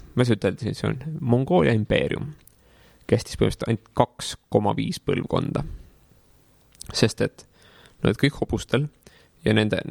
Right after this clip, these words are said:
nende kontrast oli see, et nad vihkasid kõiki, kes on nagu põliselanikud, kes on paiksed elanikud. Igal Mongoolia sõduril oli kuus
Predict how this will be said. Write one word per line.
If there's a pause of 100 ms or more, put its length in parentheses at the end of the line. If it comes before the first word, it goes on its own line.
nende
kontrast
oli
see,
et
nad
vihkasid
kõiki,
kes
on
nagu (1400)
põliselanikud,
kes
on
paiksed
elanikud. (400)
Igal
Mongoolia
sõduril
oli
kuus